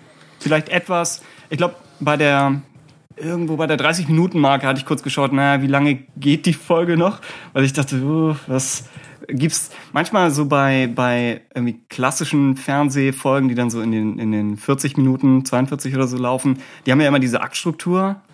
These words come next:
also so jeweils zehn Minuten Blöcke vielleicht. Und am Ende wendet sich einmal die Handlung und es geht nochmal irgendwie in eine andere Richtung. Und hier hatte ich das Gefühl, sobald die Tasten im Spiel sind, läuft es eigentlich weitgehend bis zum Ende durch. Also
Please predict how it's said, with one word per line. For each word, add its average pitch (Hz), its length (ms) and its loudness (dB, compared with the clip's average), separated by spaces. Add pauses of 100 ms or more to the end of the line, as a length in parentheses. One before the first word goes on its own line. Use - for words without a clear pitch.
(160)
also 113 240 -4
so 110 240 -6 (280)
jeweils 120 460 0
zehn 120 220 4
Minuten 120 300 2
Blöcke 117 260 0
vielleicht. 151 360 -2 (380)
Und 135 220 0
am 139 120 0
Ende 139 460 2
wendet 143 320 2
sich 120 180 -4
einmal 135 160 2
die 123 120 0
Handlung 127 360 0
und 110 80 0
es 110 80 -4
geht 135 120 -6
nochmal 120 220 -2
irgendwie 120 260 -2
in 117 120 0
eine 107 60 0
andere 117 320 2
Richtung. 117 460 -2 (360)
Und 123 100 -2
hier 139 120 2
hatte 151 100 4
ich 143 60 0
das 143 140 2
Gefühl, 147 240 2
sobald 139 400 0
die 170 80 0
Tasten 156 360 -2
im 151 120 -2
Spiel 170 260 -2
sind, 160 160 2
läuft 131 220 2
es - 80 -2
eigentlich 131 340 0
weitgehend 123 640 0
bis 135 180 -2
zum 123 140 0
Ende 113 220 -2
durch. 117 360 -4 (540)
Also 123 220 -2